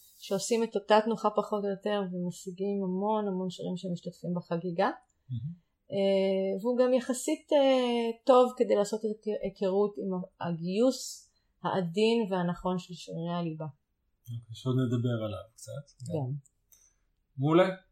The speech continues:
Speaker 2: אז, אה, בואו נתחיל.
Speaker 1: כדאי לפרוס על הרצפה איזשהו מזרון, או אפילו לקחת מגבת גדולה ולחלק אותה לשלושה חלקים, כדי שיהיה מין מלבן שיגיע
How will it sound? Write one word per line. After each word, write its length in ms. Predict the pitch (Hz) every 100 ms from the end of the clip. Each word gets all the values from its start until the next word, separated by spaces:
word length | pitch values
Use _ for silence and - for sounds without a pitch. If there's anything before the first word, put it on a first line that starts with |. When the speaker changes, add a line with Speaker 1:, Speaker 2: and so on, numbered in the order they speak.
| _
Speaker 2:
אז, 420 | 131 131 127 117
אה, 420 | 127 127 127 127 120 _
בואו 260 | 117 123 120
נתחיל. 240 | - 107 90 _ _ _ _ _ _ -
Speaker 1:
כדאי 240 | 214 233
לפרוס 420 | 247 240 214 214
על 100 | 208
הרצפה 520 | 180 165 - - 180 175 - -
איזשהו 480 | 170 165 - 175 165
מזרון, 640 | 160 156 185 214 214 208 -
או 80 | 180
אפילו 280 | - 202
לקחת 320 | 185 185 202 190
מגבת 460 | 175 165 196 202 170
גדולה 460 | 180 185 196 202 202 170
ולחלק 460 | 170 - 170 175
אותה 180 | 180 175
לשלושה 420 | 165 - 170 180
חלקים, 480 | 175 180 165 180 180
כדי 200 | 170 156
שיהיה 320 | 160 - 170 170
מין 240 | 165 165 165 _ _ _
מלבן 540 | 165 170 170 180 185 180
שיגיע 560 | - 165 156 175 170